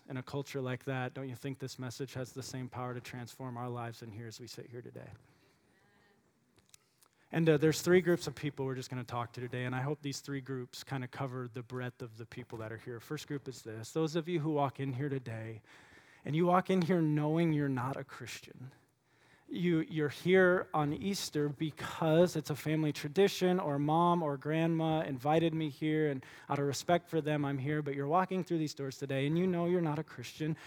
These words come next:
and, and frankly, you're like, "I'm, I'm okay with that." Um, second group of people that we wanna talk to today is those of us who walk in here to celebrate the resurrected Jesus who are Christians.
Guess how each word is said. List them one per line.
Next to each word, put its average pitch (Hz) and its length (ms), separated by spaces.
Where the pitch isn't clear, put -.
and, 170 180
and 165 200
frankly, 170 460
you're 151 240
like, 139 280
"I'm, 151 280
I'm 139 160
okay 127 340
with 117 160
that." 110 340
Um, - 400
second 202 380
group 180 180
of 160 180
people 147 640
that 143 240
we 156 120
wanna 143 220
talk 139 280
to 143 100
today 135 360
is 147 120
those 147 220
of 147 80
us 147 140
who 147 100
walk 143 240
in 147 120
here 143 120
to 135 80
celebrate 143 500
the 139 80
resurrected 135 540
Jesus 127 320
who 135 160
are 135 120
Christians. - 840